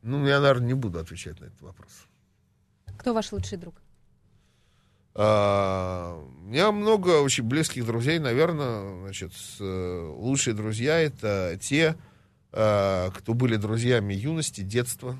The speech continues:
Speaker 1: да, э, с которым меня не связывает ни работа, ни какие-то там политические, культурные или религиозные интересы. Это просто человек, ко-, люди, которыми вот, там,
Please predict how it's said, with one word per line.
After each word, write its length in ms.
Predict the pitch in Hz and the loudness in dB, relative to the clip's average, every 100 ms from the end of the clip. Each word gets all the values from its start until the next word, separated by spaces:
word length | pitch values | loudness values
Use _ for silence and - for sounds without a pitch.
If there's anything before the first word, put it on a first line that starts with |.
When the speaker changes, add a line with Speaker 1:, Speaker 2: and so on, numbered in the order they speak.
| 147 _ _ | -16 _ _
Speaker 1:
да, 440 | 101 117 139 139 117 | -14 -10 -8 -6 -8
э, 420 | 67 78 78 64 | -10 -12 -14 -14
с 100 | - | -8
которым 360 | 110 107 123 110 | -6 -2 0 0
меня 420 | 113 120 113 113 | -2 -2 -2 -2
не 260 | 113 127 143 | -4 2 2
связывает 680 | - 143 123 113 107 101 95 | 4 4 4 4 0 -2 -2
ни 80 | 120 | 2
работа, 580 | 117 127 143 139 113 | 4 4 2 2 0
ни 160 | 95 104 | -2 -4
какие-то 400 | 101 104 113 98 | -6 -8 -8 -6
там 160 | 101 98 | -6 -6
политические, 920 | 110 101 101 117 - 98 - 92 85 - - _ _ _ | -4 -6 -6 -8 -6 -6 -8 -12 -12 -16 -20 _ _ _
культурные 500 | 113 104 127 101 101 | -6 -4 -2 -2 -2
или 80 | 98 | 0
религиозные 680 | 104 98 98 98 107 98 92 | 0 0 -2 -4 -4 -4 -6
интересы. 460 | 95 120 180 - | -6 -2 0 0
Это 120 | 98 95 | -4 -8
просто 720 | 117 147 - 123 101 82 55 | -4 -4 -4 -4 -4 -4 -10
человек, 440 | 104 - 95 110 127 - - | -14 -8 -4 -4 -6 -12 -14
ко-, 120 | 95 - | -16 -14
люди, 340 | 98 123 117 | -8 -6 -6
которыми 480 | - 90 101 98 80 | -10 -12 -10 -10 -12
вот, 160 | 73 - - _ | -14 -18 -20 _
там, 100 | - | -20